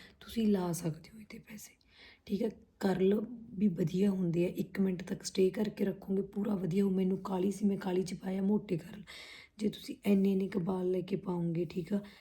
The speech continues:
ਤਾਂ ਕਰਲ ਆ ਜਿਹੜੇ ਸਾਰੇ ਵਾਲਾਂ ਦੇ ਵਿੱਚ ਬਹੁਤ ਹੀ ਸੋਹਣੇ ਪੈਣਗੇ। ਬਾਕੀ ਮੈਂ ਚਾਰ ਵਾਰੀ ਕੱਢਣ ਦੀ ਕੋਸ਼ਿਸ਼ ਕੀਤੀ, ਦੇਖੋ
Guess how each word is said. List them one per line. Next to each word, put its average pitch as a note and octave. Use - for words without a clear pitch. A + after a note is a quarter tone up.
ਤਾਂ G#3
ਕਰਲ G3
ਆ G3+
ਜਿਹੜੇ G3+
ਸਾਰੇ F#3
ਵਾਲਾਂ G3
ਦੇ F#3
ਵਿੱਚ F#3
ਬਹੁਤ G3
ਹੀ F#3+
ਸੋਹਣੇ F#3+
ਪੈਣਗੇ। E3+
ਬਾਕੀ G#3+
ਮੈਂ A3
ਚਾਰ G3+
ਵਾਰੀ G3
ਕੱਢਣ F3
ਦੀ G3+
ਕੋਸ਼ਿਸ਼ G3+
ਕੀਤੀ, G3
ਦੇਖੋ E3+